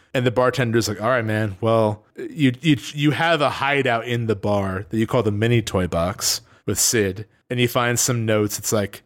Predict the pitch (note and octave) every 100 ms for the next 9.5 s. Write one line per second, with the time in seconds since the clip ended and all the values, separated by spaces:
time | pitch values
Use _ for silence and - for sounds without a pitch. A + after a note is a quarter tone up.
0 | _ B2+ B2+ C3 B2+ B2 A#2 A2+ G#2+ G#2
1 | A#2 A2+ A2 G2 - D3 C#3+ G#2 G2 -
2 | - A2+ G#2 F#2+ F#2 A#2+ A#2 F#2 A2 _
3 | - C3 A#2 G#2+ B2+ - A#2+ A#2+ A#2 G#2+
4 | A2 G#2 G2+ A#2 - A2+ - A2 A2 B2
5 | B2 A#2 - _ B2+ B2 B2+ B2+ B2 A#2
6 | A#2+ A#2+ A#2 A2+ G#2 A2+ A2 F#2+ - -
7 | A#2+ A2+ A2 G#2+ G#2 B2 A#2 A#2 - A#2
8 | G#2 A#2 - A2 A#2 A2 G#2 - G2+ G2
9 | - - F2+ D#2+ -